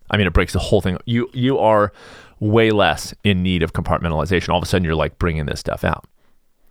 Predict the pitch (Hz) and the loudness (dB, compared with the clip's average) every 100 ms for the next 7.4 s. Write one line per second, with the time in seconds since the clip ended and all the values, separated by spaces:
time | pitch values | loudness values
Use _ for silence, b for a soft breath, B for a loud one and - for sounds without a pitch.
0 | b b b b b b - 107 139 135 | b b b b b b -2 2 4 4
1 | 107 78 82 92 98 110 - 87 85 95 | -2 0 0 2 4 2 2 -2 0 2
2 | 113 101 60 60 - - - 104 80 - | 2 2 -2 -4 -10 -14 -6 -4 -4 -6
3 | - 143 160 80 87 - - B B B | 0 2 4 2 -2 -10 -14 B B B
4 | B B B B - 107 101 87 98 78 | B B B B -6 0 0 2 0 0
5 | - 117 - - - 107 139 175 127 113 | 0 0 -2 -6 0 2 2 0 2 2
6 | 107 98 90 98 104 95 - 92 - - | 2 0 -6 0 2 2 -2 -2 -2 -6
7 | - 90 80 - | -8 -4 -2 -2